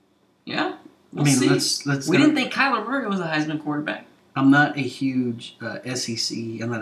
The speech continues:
Speaker 2: an S E C fan in, at all, but understanding that the defenses are a little bit better.
Speaker 1: Yeah.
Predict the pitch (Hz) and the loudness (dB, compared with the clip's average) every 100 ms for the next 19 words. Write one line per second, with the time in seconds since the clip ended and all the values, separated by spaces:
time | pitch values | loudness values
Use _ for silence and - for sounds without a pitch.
0 | - 120 - 113 113 110 113 104 101 - | -6 -6 -4 -6 -8 -8 -6 -6 -8 -12
1 | 113 - 110 101 101 104 98 _ _ _ | -18 -12 -10 -10 -10 -12 -14 _ _ _
2 | 139 135 123 - 123 113 107 107 117 120 | -2 0 0 -2 -2 -2 -4 -6 -6 -4
3 | 131 123 113 107 123 127 139 113 110 - | -4 -4 -4 -6 -4 -4 -4 -4 -6 -14
4 | _ _ - 156 | _ _ -12 -12